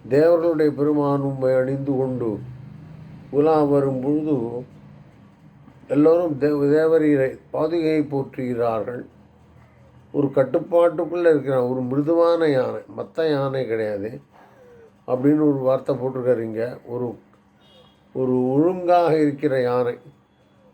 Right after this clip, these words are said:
அது என்ன பண்றது? மேருமலையினுடைய அடிவாரத்தில் உலா வருகிறது. அது போன்று இருக்கிறது தேவரீர் நடந்து வரபோது, அஹ், பெருமான் நடந்து வரும்பொழுது உம்மை அணிந்து கொண்டு. "நீர் அணிந்து கொண்டிருக்கின்ற முத்துக்களில் இருந்து அணிந்து உமது,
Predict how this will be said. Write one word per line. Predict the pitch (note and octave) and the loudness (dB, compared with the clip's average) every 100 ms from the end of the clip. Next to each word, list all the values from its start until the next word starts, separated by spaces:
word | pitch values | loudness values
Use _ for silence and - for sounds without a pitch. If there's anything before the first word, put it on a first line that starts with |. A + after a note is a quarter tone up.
| _ | _
அது | C3+ C#3+ | -4 0
என்ன | D#3 D#3+ | 2 2
பண்றது? | D#3 D3+ D3+ D#3 | 0 0 0 0
மேருமலையினுடைய | D3+ C#3+ D#3+ D#3 C#3+ C#3 C#3 C3 B2 A#2+ A#2 A2 G#2 _ _ _ _ _ _ _ - | 2 2 2 2 2 2 0 -2 0 2 0 -4 -8 _ _ _ _ _ _ _ -6
அடிவாரத்தில் | C#3+ E3+ E3 D#3 D3 C3+ - D3 B2 A#2 B2 - _ _ _ _ _ _ _ _ - | -2 2 2 2 0 -2 0 0 0 -4 -8 -12 _ _ _ _ _ _ _ _ -8
உலா | D3+ F3 F3 | 2 4 4
வருகிறது. | D#3+ D3 C3 B2+ A#2 A2 | 4 0 -2 -4 -6 -8
அது | B2+ C3 D3+ | -6 -4 -4
போன்று | D#3 E3+ D#3 D#3 | -2 -4 -2 -2
இருக்கிறது | D3+ C#3+ D#3 E3 | -2 -2 -4 -2
தேவரீர் | D3 D3+ C#3+ C#3+ | 4 4 4 0
நடந்து | B2+ B2 C3 C#3 | 0 -2 0 0
வரபோது, | A#2+ A2+ A2 A2 - _ _ - _ - | 0 0 -4 -8 -10 _ _ -20 _ -4
அஹ், | C3 | -2
பெருமான் | A#2+ D3+ D3+ C#3 | 0 0 2 0
நடந்து | B2+ A#2+ B2+ B2+ | 0 0 0 0
வரும்பொழுது | A#2+ A#2+ A2+ A#2+ B2+ D3 | -6 -6 -6 -6 -2 -2
உம்மை | C3+ B2+ B2 | 0 0 0
அணிந்து | A2+ A2+ A2 | 0 -4 -6
கொண்டு. | G2+ G2+ G2 - - _ _ - - - - - | -6 -6 -8 -12 -20 _ _ -20 -20 -20 -20 -6
"நீர் | B2 E3 D#3 | 2 2 4
அணிந்து | D#3 E3+ E3+ D#3 | 2 0 0 0
கொண்டிருக்கின்ற | D#3 D3 C#3 B2 C#3 C3 B2+ B2 | 0 0 -2 -4 -8 -4 -4 -4
முத்துக்களில் | A#2+ - E3 - D#3+ D3+ | -8 -10 -10 -2 2 2
இருந்து | C#3 C#3 B2+ B2+ B2 C3+ - | 2 -2 -4 -8 -10 -10 -8
அணிந்து | B2 D#3+ E3+ E3 D3 C3+ | -4 -4 -2 -4 -4 -6
உமது, | D3+ E3 D#3+ D3 | -2 0 2 0